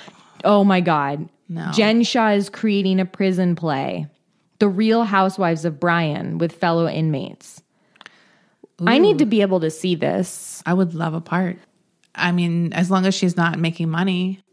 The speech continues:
Speaker 1: Yeah. Um, the script reportedly will revolve around the real life housewives locked up at F P C Bryan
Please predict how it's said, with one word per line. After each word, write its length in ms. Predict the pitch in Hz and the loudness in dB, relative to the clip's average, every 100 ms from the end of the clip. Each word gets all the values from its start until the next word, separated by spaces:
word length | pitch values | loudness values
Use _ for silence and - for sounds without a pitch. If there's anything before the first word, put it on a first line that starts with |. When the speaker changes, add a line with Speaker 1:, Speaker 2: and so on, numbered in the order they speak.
| _ | _
Speaker 1:
Yeah. 640 | 196 165 143 - 82 190 196 _ | 0 2 0 -2 -4 -6 -10 _
Um, 540 | 196 190 190 190 190 185 | 0 2 2 2 0 -2
the 100 | - | -2
script 500 | 202 - 214 214 - | -2 -2 -2 -2 -4
reportedly 680 | 220 226 - 208 196 202 202 | -2 -2 0 0 0 0 0
will 240 | 190 196 180 | 0 0 2
revolve 480 | 185 175 175 165 175 | 0 0 0 0 0
around 520 | 185 180 180 180 180 - _ _ _ _ | 0 0 2 2 0 -6 _ _ _ _
the 160 | 190 196 | -2 0
real 420 | 165 180 175 180 | 2 2 2 2
life 300 | 180 165 165 | 2 0 0
housewives 720 | - 165 160 - 196 190 185 | -2 -2 -2 -2 0 0 0
locked 340 | 170 160 170 - | 0 0 0 0
up 400 | 165 170 - - _ - - - | 2 0 -4 -20 _ -20 -20 -4
at 220 | 160 160 - | 0 0 -2
F 200 | 170 175 - _ _ - | -2 -2 -4 _ _ -20
P 220 | - 185 | -4 -4
C 280 | 165 - 170 | -2 0 0
Bryan 580 | 170 165 151 170 190 220 | 0 0 0 2 2 2